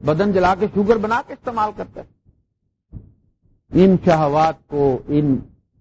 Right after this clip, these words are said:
تقاضوں کو، یہ جو زینا للناس حب الشہوات من النساء والبنین والقناطر المقنطرہ، so and so، یہ جتنا بھی، یہی چیزیں ہیں،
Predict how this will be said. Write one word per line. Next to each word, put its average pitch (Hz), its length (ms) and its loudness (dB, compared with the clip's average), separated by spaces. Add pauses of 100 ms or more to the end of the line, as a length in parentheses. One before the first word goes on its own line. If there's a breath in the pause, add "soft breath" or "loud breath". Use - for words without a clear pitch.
(220)
تقاضوں 156 580 2
کو، 135 260 0 (340)
یہ 139 140 2
جو 135 140 2 (180)
زینا 143 400 4 (600)
للناس 135 400 6 (140)
حب 139 140 -2
الشہوات 131 520 4
من 127 160 0
النساء 120 380 0
والبنین 117 440 2
والقناطر 113 540 0
المقنطرہ، 113 460 0
so - 400 -2
and 113 140 0
so، 110 140 2
یہ 135 120 2 (140)
جتنا 233 340 2
بھی، 202 120 0 (3250)
یہی 185 440 4
چیزیں 220 320 0
ہیں، 165 160 -2